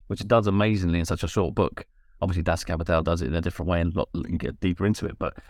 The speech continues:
in such a short book, it outlines that anatomy of capital in a way that no one else had before. And, but it does it through rhetoric. It does it through this really interesting style of writing that's very Gothic, very mid-nineteenth century,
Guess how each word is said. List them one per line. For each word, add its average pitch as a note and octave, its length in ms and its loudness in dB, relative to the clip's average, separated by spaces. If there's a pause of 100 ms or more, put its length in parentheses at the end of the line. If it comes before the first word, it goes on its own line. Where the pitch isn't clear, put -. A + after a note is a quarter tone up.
in G#2 60 -6
such - 180 -2
a G2 40 -4
short G#2 200 2
book, F#2+ 140 -2
it - 60 2
outlines F#2 320 2
that D2+ 100 0
anatomy F#2+ 340 -2
of E2+ 100 -4
capital F#2 340 -2
in F2+ 40 0
a F#2 40 0
way F2+ 100 2
that F2+ 120 0
no F2+ 100 2
one F2+ 120 2
else F2+ 220 2
had E2+ 160 -2
before. F#2+ 540 0
And, E2 100 -2 (420)
but G2+ 100 2
it G2 100 0
does A#2+ 240 4
it G#2 200 2
through G#2+ 280 2
rhetoric. G#2 400 0
It - 100 -4
does G2+ 160 2
it F2 100 0
through F#2+ 220 0
this F#2 180 -2
really F#2+ 240 0
interesting F2+ 540 -2
style G#2 480 4
of F2 140 0
writing G#2+ 480 0 (380)
that's - 360 -8 (240)
very A2 300 4
Gothic, G#2+ 480 0
very G2+ 180 4
mid-nineteenth G2 600 2
century, G2 520 0